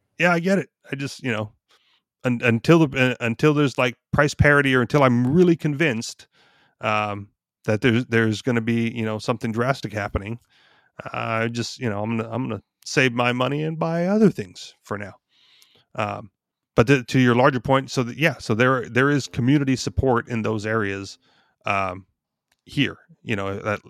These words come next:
at least locally, where you can get certain goods from certain people who do certain things,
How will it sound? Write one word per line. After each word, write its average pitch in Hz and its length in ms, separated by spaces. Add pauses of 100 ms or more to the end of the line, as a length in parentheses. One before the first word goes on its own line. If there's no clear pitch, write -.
(100)
at 107 100
least 107 400 (480)
locally, 110 720 (500)
where 107 200
you 110 120
can 107 160
get 107 220
certain 117 300
goods 107 280
from 107 280
certain 107 240
people 98 380
who 104 140
do 104 140
certain 98 320
things, - 440